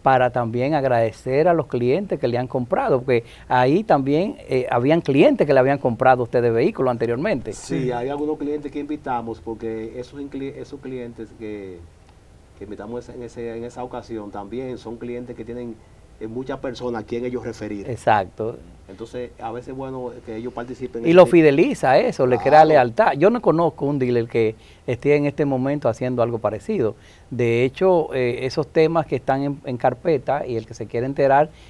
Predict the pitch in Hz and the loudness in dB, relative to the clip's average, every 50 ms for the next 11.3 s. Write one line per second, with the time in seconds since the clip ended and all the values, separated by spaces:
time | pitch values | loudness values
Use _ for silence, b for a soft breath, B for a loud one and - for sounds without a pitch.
0 | b b - 117 107 113 120 127 131 131 127 117 127 131 131 127 123 135 120 - | b b -6 -2 2 2 4 4 6 4 4 4 4 4 2 2 0 -2 -2 2
1 | 135 131 131 135 127 131 127 - - 156 139 127 123 127 139 175 202 220 b b | 2 2 4 2 0 0 -4 0 2 2 4 4 2 2 2 0 -2 -4 b b
2 | b b b - - 120 113 113 110 - - 107 104 113 107 110 117 120 127 131 | b b b -4 -2 0 0 0 0 -2 -2 -4 -2 -2 -2 -2 0 0 0 0
3 | 131 131 139 135 135 127 143 127 - 156 151 147 131 117 - - 113 110 107 107 | 0 2 0 -2 -2 -2 -6 -6 -2 0 0 0 0 -2 -4 -4 -4 -4 0 0
4 | 120 123 135 147 147 135 127 110 - b b b b b - 120 113 117 131 156 | 2 4 6 6 6 4 2 -4 -6 b b b b b -8 -4 -2 0 2 2
5 | 170 147 - - 127 117 117 110 110 107 107 107 107 104 101 101 - 123 110 104 | 0 0 0 2 2 2 4 2 2 0 0 -2 -2 -4 -4 -6 -6 -6 -6 -4
6 | 104 101 101 101 101 107 - b b b b _ - - 120 110 110 113 98 - | -4 -4 -4 -4 -6 -8 -12 b b b b _ -12 -8 -6 -6 -4 -6 -8 -2
7 | - 151 175 180 156 135 123 131 123 - - 123 113 117 - 135 135 147 151 156 | 2 2 4 4 2 2 0 -2 -2 0 -2 -2 -2 -2 -2 0 2 2 2 2
8 | 151 151 143 - 143 131 135 139 139 147 147 143 - - 147 147 139 b b b | -2 -4 -2 -2 -2 0 2 2 2 2 0 -2 -4 -4 -4 -4 -4 b b b
9 | b b b - - 123 123 123 123 - 127 127 120 117 - - 196 247 - - | b b b -6 -2 -2 0 0 -2 -2 -2 -4 -4 -6 -6 -4 -4 -4 -4 -4
10 | - - - 139 147 165 151 135 135 135 131 131 120 110 107 - - 220 233 165 | -8 -4 0 0 2 4 4 4 4 2 0 0 -2 -2 2 6 6 6 8 6
11 | 139 117 107 101 95 | 2 -2 -4 -6 -8